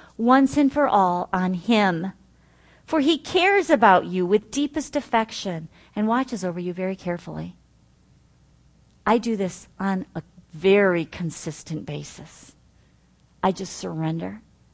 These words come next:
I dedicate my days to God. I dedicate my, my, um, seasons of life. If I have anything that I'm working on, I dedicate it to God. I surrender it to God. And, and I just say, "God, I'm just letting you be God.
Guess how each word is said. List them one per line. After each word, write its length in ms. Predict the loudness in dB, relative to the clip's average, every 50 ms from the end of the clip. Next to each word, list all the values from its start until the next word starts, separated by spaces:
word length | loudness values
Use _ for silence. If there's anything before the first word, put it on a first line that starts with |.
| _ _ _ _ _ _ _ -20 -20 -20 -8 _
I 280 | 0 2 2 2 2 0 -6 -12 _ -16 -4
dedicate 560 | 0 2 4 4 2 0 0 0 0 0 0
my 160 | 0 -2 -2 -2
days 560 | 0 0 2 4 4 2 2 0 -2 -6 -8
to 100 | -8 -4
God. 460 | 0 2 2 4 4 2 2 0 0
I 120 | 0 -2 -2
dedicate 540 | 2 2 2 2 2 0 -2 -4 -4 -4 -2
my, 300 | -2 -2 -2 -2 -2 -4 -8 -14 -20 -20 _ -2
my, 400 | 2 4 4 4 4 2 0 0
um, 320 | -2 -2 -2 -4 -4 -6 -8 -12 -18 -20 _
seasons 580 | -18 -10 -4 0 0 0 0 2 0 0 2 0
of 120 | -2 0
life. 380 | 2 4 6 6 4 2 0 0 0
If 140 | 2 4
I 80 | 4 4
have 240 | 4 4 4 4 4
anything 500 | 4 2 0 -2 -4 -4 -2 0 2 2
that 140 | 2 2 2
I'm 140 | 0 0
working 340 | 0 0 0 -2 -2 -4 -2
on, 120 | 0 0 0
I 80 | -2
dedicate 540 | 0 2 4 4 4 4 2 2 2 2 2
it 100 | 2 -2
to 80 | -4 0
God. 260 | 2 4 4 4 4
I 80 | 2 0
surrender 560 | -2 -6 -10 -10 -6 -4 -2 -2 -2 -4 -6
it 80 | -6 -8
to 80 | -6
God. 240 | -2 0 0 0 0
And, 100 | -2 -6 -10 -16 -20 -12 _
and 100 | -2 -2
I 80 | -2
just 160 | -2 -4 -8 -10
say, 100 | -12 -10
"God, 260 | -8 -8 -8 -6 -8
I'm 120 | -8 -10
just 200 | -12 -14 -16 -16
letting 340 | -12 -8 -8 -6 -6 -6 -6
you 140 | -6 -8 -8
be 100 | -10 -10
God. 300 | -10 -10 -10 -12 -14